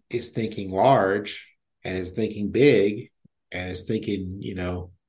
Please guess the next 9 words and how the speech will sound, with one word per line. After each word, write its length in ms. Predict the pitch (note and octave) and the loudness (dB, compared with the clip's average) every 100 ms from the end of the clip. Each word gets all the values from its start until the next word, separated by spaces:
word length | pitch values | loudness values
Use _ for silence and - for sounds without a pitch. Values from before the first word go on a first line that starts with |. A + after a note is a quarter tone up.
| _ _ _ _ _ _ - | _ _ _ _ _ _ -4
you're 180 | G2+ | -2
going, 360 | G2+ A2 A2 G#2+ | 2 4 2 0
you're 140 | - A2+ | -6 -4
going 280 | A2 G#2 G2 | -2 -2 -2
to 160 | G2+ | -4
contend 760 | G#2 G2+ G2+ B2+ A2+ G#2+ G#2+ G2+ | -4 -8 -4 2 4 4 2 -4
for, 800 | - G#2+ G2 G2 F#2+ F#2 F#2 F2+ _ _ _ _ _ _ _ _ _ _ - | 0 2 2 0 -2 -4 -6 -12 _ _ _ _ _ _ _ _ _ _ -10
you 100 | F#2+ | -6
know, 380 | F2 E2 E2 | -4 -6 -8